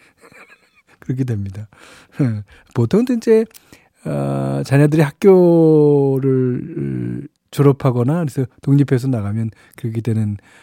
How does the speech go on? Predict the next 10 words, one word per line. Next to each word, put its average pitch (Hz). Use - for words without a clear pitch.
어, 107
경우가 117
많은데 95
뭐 117
그때까지 117
참으셔야 117
되겠습니다. 95
자, 139
오칠팔사 156
번님이 143